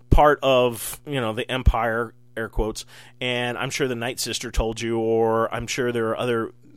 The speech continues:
million different ways that he would know how Baylan found out. And I mean, yeah, I'm still kind of wishy-washy on the whole Obi-Wan,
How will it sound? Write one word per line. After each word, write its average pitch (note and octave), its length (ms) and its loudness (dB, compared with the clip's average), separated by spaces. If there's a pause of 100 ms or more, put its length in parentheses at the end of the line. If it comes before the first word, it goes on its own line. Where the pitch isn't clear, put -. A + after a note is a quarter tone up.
(160)
million D#3+ 540 -2
different C#3 260 -6
ways C3+ 380 -2 (340)
that B2+ 880 -4 (640)
he C#3+ 300 -8
would C3 180 -2
know A#2+ 340 -4
how A#2+ 180 -6
Baylan B2 480 -4 (120)
found B2 380 -8
out. - 480 -6
And A#2+ 180 -8
I - 20 -10
mean, A#2+ 540 -12
yeah, A2+ 500 -16
I'm D3+ 120 -10
still D#3+ 200 -6
kind C#3+ 200 -4
of A#2 260 -8
wishy-washy A#2 720 -4
on G#2+ 140 -8
the F#2 80 -6
whole A2 280 -2
Obi-Wan, G#2+ 560 -6